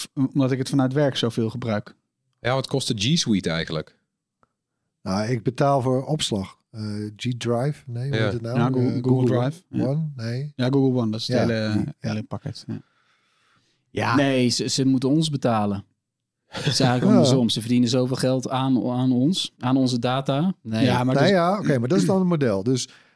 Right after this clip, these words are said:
Speaker 3: eh, geen advertenties, geen, maar ook geen tracking. Of,
Speaker 1: Ja, ja.
Speaker 3: of volop advertenties en volop tracking.
Speaker 4: Ja.
Speaker 1: Ja,
Speaker 2: Ja.
Speaker 1: ik, ik schreeuw
Speaker 4: Ja,
Speaker 1: met
Speaker 4: ze verdienen
Speaker 1: vijftig
Speaker 4: zoveel geld met die advertenties. Die gaan nooit weg in dit geval.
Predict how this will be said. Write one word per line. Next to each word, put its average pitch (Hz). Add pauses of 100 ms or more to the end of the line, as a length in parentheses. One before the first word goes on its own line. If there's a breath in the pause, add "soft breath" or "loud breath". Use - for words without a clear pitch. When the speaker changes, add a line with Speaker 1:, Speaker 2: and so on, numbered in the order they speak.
(320 soft breath)
Speaker 3:
eh, 120
geen 180
advertenties, 170
geen, 147
maar 135
ook 139
geen 127
tracking. 147 (1600)
Of, 160
Speaker 1:
Ja, 113
ja. 110
Speaker 3:
of 185
volop 165
advertenties 151
en 135
volop 147
tracking. 95 (360)
Speaker 4:
Ja. 107 (540)
Speaker 1:
Ja, 113
Speaker 2:
Ja. -
Speaker 1:
ik, 120
ik 139
schreeuw -
Speaker 4:
Ja, 131
Speaker 1:
met 127
Speaker 4:
ze 131
verdienen 135
Speaker 1:
vijftig 139
Speaker 4:
zoveel 131
geld 131
met 123
die 127
advertenties. 123
Die 110
gaan 131
nooit 135
weg 127
in 110
dit 107
geval. 87